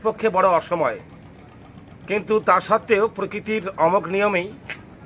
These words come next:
বাহারি গোলাপ, কত রকমের চন্দ্রমল্লিকা, ক্যামেলিয়া, পিটুনিয়া,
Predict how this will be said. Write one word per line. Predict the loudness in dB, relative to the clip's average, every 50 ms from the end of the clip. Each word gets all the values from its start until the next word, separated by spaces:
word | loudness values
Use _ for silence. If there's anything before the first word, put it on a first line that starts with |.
| -20 -20 -18 -8
বাহারি | 0 0 2 2 2 0 0
গোলাপ, | 0 0 2 4 6 4 4 2 -2 -18 -20 -20 -20 -20 -20 -20 -20 -14 -6 -2
কত | -2 0 0
রকমের | 2 0 0 0 0 -4 -4 -2 0
চন্দ্রমল্লিকা, | 0 0 2 2 0 0 0 0 0 -2 -2 0 0 0 0 0 -6 -14 -20 -20 -20 -20 -20 -20 -12 -4
ক্যামেলিয়া, | 2 2 2 2 2 -2 0 2 2 2 2 0 -4 -10 -18 -20 -20 -16 -12
পিটুনিয়া, | -10 -8 -6 -6 -4 0 2 4 6 4 4